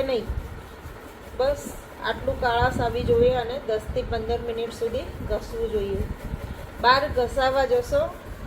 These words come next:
તો થાળી નીચે ગોળ ગોળ ફરતી હશે ને તમારે પગ રાખીને બેસવાનું હશે.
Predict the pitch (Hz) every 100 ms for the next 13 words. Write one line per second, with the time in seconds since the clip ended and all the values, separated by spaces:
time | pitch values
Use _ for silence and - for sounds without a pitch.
0 | - - 247 - 247 247 277 277 269 285
1 | 277 247 254 262 269 262 254 240 - 269
2 | 254 254 302 311 - 247 247 254 262 165
3 | 262 - - - - - - - - -
4 | - 233 226 277 254 262 247 247 240 247
5 | 233 208 196 196 190 196